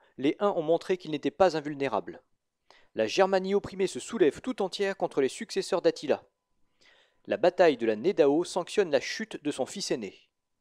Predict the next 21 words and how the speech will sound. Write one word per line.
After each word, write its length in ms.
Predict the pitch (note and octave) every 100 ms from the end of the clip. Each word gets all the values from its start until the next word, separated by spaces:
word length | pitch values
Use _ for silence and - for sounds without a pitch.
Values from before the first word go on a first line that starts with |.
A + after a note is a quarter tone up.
| _ _ _ _ _
Les 180 | A#2+ D3
Huns, 260 | F#3+ F#3+ G3
qui 200 | - E3
ont 60 | C#3+
toujours 360 | A#3 G3+ F#3
été 180 | D3+ C3
ultra 300 | G#3+ G#3+ -
minoritaires, 720 | F#3+ F3+ D#3+ D3 C#3 C3+ D3 - _ _
vont 100 | C3
se 140 | C#3 B2+
dissoudre 520 | A#2 G#3+ - G3+ G#3+
progressivement 680 | A3 G3+ F#3 G3 G#3 E3 E3+
dans 120 | D3+
la 100 | G3
mêlée, 340 | D#3+ C3 C#3+ - _ _ _
provoquant 480 | - G#3 G3+ G3+ C#3+
l'évanouissement 680 | D3 G#3+ G3 F#3 F3+ - B2+
brutal 480 | - F3+ F#3 F3 E3+
de 80 |
leur 140 | D#3 C#3+
empire. 640 | C#3 - G2+ - - _